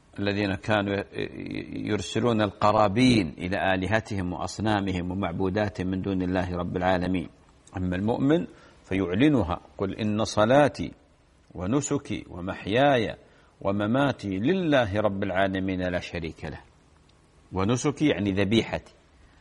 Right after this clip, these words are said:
النبي عليه الصلاة والسلام أمره الله عز وجل بالذبح كما أمره بالصلاة، قال: "فصل لربك وانحر إن شانئك هو الأبتر". ولذلك هذا أعظم شيء يتقرب به العبد إلى الله سبحانه وتعالى،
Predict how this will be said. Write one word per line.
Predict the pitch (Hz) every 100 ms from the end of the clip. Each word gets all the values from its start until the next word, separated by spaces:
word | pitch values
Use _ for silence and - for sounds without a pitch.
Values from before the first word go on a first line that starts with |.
| _ -
النبي | 98 98 113
عليه | 95 98
الصلاة | 95 - 101 92
والسلام | 95 92
أمره | 104 120 107
الله | 98 101
عز | 95 92
وجل | 98 104 120
بالذبح | 101 95 120 151 - - - _ _
كما | - 135 135
أمره | 131 120 104
بالصلاة، | 90 - 87 82
قال: | - 98
"فصل | - 101 - 147 151 117 107
لربك | 104 104 110 139 139 156 185 175 - -
وانحر | 127 110 - - _ _ _ _ _ - 110
إن | 104
شانئك | - 95 95 73 -
هو | 80 85
الأبتر". | 55 82 - - - - - _ _ _
ولذلك | - 104 127 113
هذا | 117 123 180
أعظم | 131 123 117 107
شيء | - 123 143 139 - - _ _ _ _
يتقرب | - - - 156 139 110
به | 107
العبد | 101 92 104 -
إلى | 95
الله | 92 95
سبحانه | 90 - - 92 80 80
وتعالى، | 71 78 -